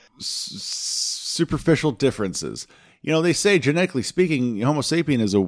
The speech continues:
kind of a weird creature. Uh, due, due to a bottleneck about seventy-five to seventy-eight thousand years ago, where we were pushed to the brink of extinction.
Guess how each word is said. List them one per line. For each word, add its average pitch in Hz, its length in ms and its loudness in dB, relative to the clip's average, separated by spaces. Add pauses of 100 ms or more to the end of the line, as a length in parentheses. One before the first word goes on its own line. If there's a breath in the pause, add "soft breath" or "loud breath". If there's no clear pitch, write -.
kind 180 180 2
of 156 60 2
a 117 80 4
weird 127 300 -2
creature. 151 520 -6 (480 soft breath)
Uh, 113 200 -4
due, 139 200 4
due 143 160 4
to 151 80 4
a 120 60 4
bottleneck 110 840 2
about 98 500 2
seventy-five 127 540 2
to 110 40 -4
seventy-eight 120 400 2
thousand 113 340 2
years 123 280 0
ago, 87 320 2
where 95 580 2
we 107 300 0
were 101 240 0
pushed 113 280 0
to 104 40 -4
the 98 60 -2
brink 113 260 -2
of 101 60 -2
extinction. 82 760 -2